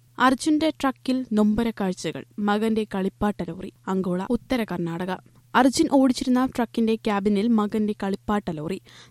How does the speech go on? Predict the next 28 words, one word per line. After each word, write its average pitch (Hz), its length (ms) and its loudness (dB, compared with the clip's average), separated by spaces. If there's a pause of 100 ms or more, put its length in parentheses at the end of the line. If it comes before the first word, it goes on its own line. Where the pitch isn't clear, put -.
നാവികസേന 214 600 0
കണ്ടെടുത്ത 208 480 -2 (100)
ഭാരത് 202 440 -2
ബെൻസ് 214 320 -2
ട്രക്കിന്റെ 202 460 -4 (240)
കുഞ്ഞു 226 320 4
മാതൃകയായിരുന്നു 202 840 0
അത്. 170 180 -4 (180)
ഗംഗാവലി 202 540 2
പുഴയിൽ 214 340 0
നിന്ന് 214 240 0
കരയ്ക്കെത്തിച്ച 208 680 -4 (200)
ട്രക്കിൽ 202 460 -4 (180)
അത് 185 160 -2 (120)
കണ്ടെത്തിയ 202 440 -2
നിമിഷം 202 380 0
എല്ലാവരുടെയും 196 520 -2
കണ്ണു 185 280 0
നനഞ്ഞു. 175 400 0 (120)
മകന്റെ 269 360 2
സ്നേഹപ്രതീകമായ 226 1000 0 (100)
അച്ഛൻ 226 400 -8 (240)
സദാ 214 340 -2
ഒപ്പം 214 380 -2
കരുതിയ 196 340 -2
കളിപ്പാട്ടമാണത്. 190 880 -2 (240)
വീട്ടിൽ 190 320 -4
വരുമ്പോൾ 196 380 0